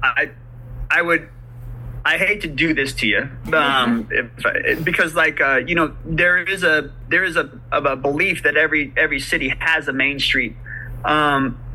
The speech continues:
Speaker 1: but, uh, you know, as far as applying it to the suburban areas, um,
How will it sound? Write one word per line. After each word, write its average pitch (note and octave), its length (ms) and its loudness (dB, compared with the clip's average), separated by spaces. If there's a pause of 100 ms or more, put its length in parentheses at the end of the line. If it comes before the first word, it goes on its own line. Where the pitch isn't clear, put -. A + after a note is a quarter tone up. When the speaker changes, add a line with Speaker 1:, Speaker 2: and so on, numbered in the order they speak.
(120)
Speaker 1:
but, D#3 400 2
uh, C3+ 400 4
you D#3+ 120 -2
know, C#3 140 2
as B2+ 140 2
far D#3+ 260 4
as D3 100 2
applying D3+ 540 2
it C3 80 -8
to D3 80 -8
the B2+ 80 -4
suburban D3 460 2
areas, C#3 580 2
um, A2+ 420 2